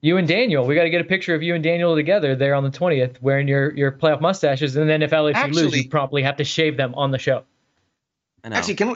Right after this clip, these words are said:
Speaker 3: That would
Speaker 2: can
Speaker 3: be
Speaker 2: we
Speaker 3: so
Speaker 2: get a split
Speaker 3: demoralizing.
Speaker 2: screen of Gordon Lightfoot when he was younger?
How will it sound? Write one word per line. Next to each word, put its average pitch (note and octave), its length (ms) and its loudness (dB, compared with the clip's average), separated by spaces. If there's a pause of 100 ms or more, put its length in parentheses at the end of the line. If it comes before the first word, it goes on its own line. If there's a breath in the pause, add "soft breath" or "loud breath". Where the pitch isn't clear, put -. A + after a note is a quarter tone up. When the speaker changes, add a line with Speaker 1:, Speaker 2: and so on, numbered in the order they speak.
(120)
Speaker 3:
That B2+ 120 0
would - 20 2
Speaker 2:
can G#3 80 2
Speaker 3:
be - 60 0
Speaker 2:
we - 40 0
Speaker 3:
so - 120 -2
Speaker 2:
get B3+ 100 2
a G3+ 40 -2
split C4 140 -4
Speaker 3:
demoralizing. G#3 420 -2
Speaker 2:
screen G#3 420 0
of A2+ 260 -6
Gordon E3+ 360 0
Lightfoot D#3+ 640 -2 (380)
when C3+ 120 -4
he D3 60 -4
was C3 160 -2
younger? D#3 380 -2